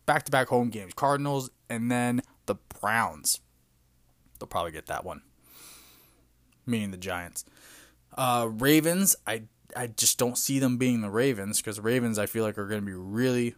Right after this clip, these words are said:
really, really, did I say really? Good this year. And then their last game is at home against Dallas. So, yeah, it looks like they're gonna go,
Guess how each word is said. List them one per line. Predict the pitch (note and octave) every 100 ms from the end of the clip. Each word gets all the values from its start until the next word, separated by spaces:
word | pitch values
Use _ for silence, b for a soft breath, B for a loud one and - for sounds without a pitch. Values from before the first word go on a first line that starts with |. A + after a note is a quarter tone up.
| -
really, | A2 A#2 A2 G#2 -
really, | A2 G#2+ G#2+
did | F#2+ A#2+
I | B2
say | -
really? | B2+ C3 C3+ D3+ B2+ B2
Good | A#2 A#2+
this | G#2 G2+ -
year. | F#2 G2 B2+ _ - _
And | -
then | B2+
their | B2 A2+
last | B2 C#3+ E3 -
game | B2 A2+ A2 A2 - _ _ _
is | A#2+ A2 -
at | C#3 D#3+
home | - C#3 B2+ A#2+ A#2 - _ _ _ _
against | B2+ A#2+ A#2 G#2+
Dallas. | - G2 D#2+ - - - _ _ b b b b b b b _ _ _ _ _ _ _ _ _ _ _ _ _ - _ _ _
So, | - - - A#2+ A2+ A2+ A2+ A2+ A2 A2
yeah, | G#2+ G#2+ A2+ A#2 G2+
it | F#2+
looks | G#2 B2 C#3+ -
like | D3 C3 B2 -
they're | B2
gonna | A#2 A#2+ A#2
go, | G#2+ A#2 A#2 A2+ A2+ A2